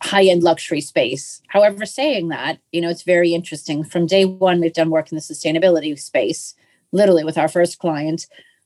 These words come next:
But sustainability is, is increasingly important to the world. I know everybody's doing it now, but we have been doing it all along.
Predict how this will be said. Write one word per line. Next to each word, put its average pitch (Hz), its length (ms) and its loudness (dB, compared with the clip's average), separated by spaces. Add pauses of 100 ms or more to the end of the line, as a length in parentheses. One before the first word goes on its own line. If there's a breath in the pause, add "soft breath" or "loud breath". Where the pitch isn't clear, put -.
(160)
But 185 160 2
sustainability 175 920 2
is, 160 380 -8
is 165 320 -2 (140)
increasingly 165 640 0
important 147 400 -2
to - 60 -12
the 156 80 -2
world. 151 200 2
I 151 60 4
know 151 100 2
everybody's 175 460 0
doing 147 300 -4
it 120 100 -8
now, 139 160 -6
but - 140 -8
we 180 100 -2
have 180 220 -2
been 160 100 -10
doing 147 240 -4
it 147 60 -2
all 143 180 0
along. 147 400 -4